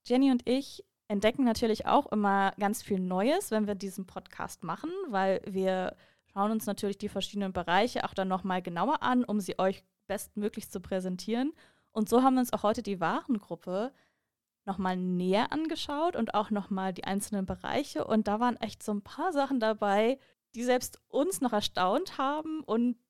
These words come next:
die wir auch ein wenig lustig finden.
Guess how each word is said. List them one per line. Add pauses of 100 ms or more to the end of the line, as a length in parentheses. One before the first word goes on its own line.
(380)
die
wir
auch
ein (240)
wenig
lustig
finden.